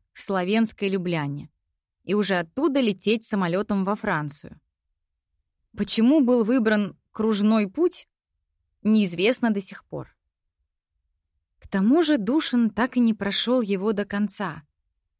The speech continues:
Вместо словенской Любляны случился хорватский Сплит. Направление почти противоположное заданному. Душин развернулся на девяносто градусов. Это не в характере Душина.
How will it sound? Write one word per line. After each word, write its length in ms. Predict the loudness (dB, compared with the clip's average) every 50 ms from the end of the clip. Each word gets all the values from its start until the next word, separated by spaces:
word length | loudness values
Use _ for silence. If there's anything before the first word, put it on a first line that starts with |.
| _ _ _ -14
Вместо 480 | -6 -2 0 2 2 2 2 0 -4 -4
словенской 680 | -2 -2 0 0 2 2 2 2 0 -2 -4 -6 -6
Любляны 600 | -4 -4 -4 -2 2 2 4 4 4 2 0 -4 _ _ _ _ _ _ _ _
случился 760 | -16 -12 -6 -4 -4 -2 -2 0 0 2 2 0 0 -2 -4 -4
хорватский 680 | -2 -4 -6 -4 -2 -2 -2 -2 -4 -6 -10 -10 -8
Сплит. 400 | -10 -10 -8 -8 -8 -8 -8 -12 _ _ _ _ _ _ _ _ _ _ _ _ _ _ _ _ _
Направление 720 | -8 -8 -6 -4 -4 -4 -4 -2 0 0 2 2 2 2 0
почти 380 | -2 -4 -6 -6 -6 -4 -6 -6
противоположное 1080 | -2 -2 -4 -2 -2 -2 -4 -2 -2 0 0 2 2 2 2 2 0 -2 -6 -6 -6
заданному. 680 | -6 -2 0 0 0 0 -2 -6 -8 -8 -10 -10 -14 -16 _ _ _ _ _ _ _ _ _ _ _ _ _ _
Душин 640 | -6 -4 0 0 2 0 0 -2 -4 -6 -8 -10 -14 _ _
развернулся 920 | -4 -4 -2 -2 -2 -2 -2 0 0 2 2 2 0 0 -4 -8 -10 -12 -12 _ 0
на 140 | 2 2
девяносто 600 | 2 2 0 0 0 -2 -2 -2 -4 -6 -6 -6 -6
градусов. 540 | -4 -2 -4 -4 -4 -6 -10 -14 -16 -18 -20 _ _ _ _ _ _ _ _ _ _ _ _ _ _ _ _ _ _ _ _ _ _ _ _ _ _ _ _ _ _ _ _ _ _ _ _ _ _ _ _
Это 280 | 0 0 0 2 4 4
не 140 | 4 4 4
в 60 | 2
характере 640 | 0 0 2 4 4 2 0 -2 -4 -6 -6 -6 -6
Душина. 560 | -4 -4 -4 -4 -6 -8 -10 -12 -12 -16 -18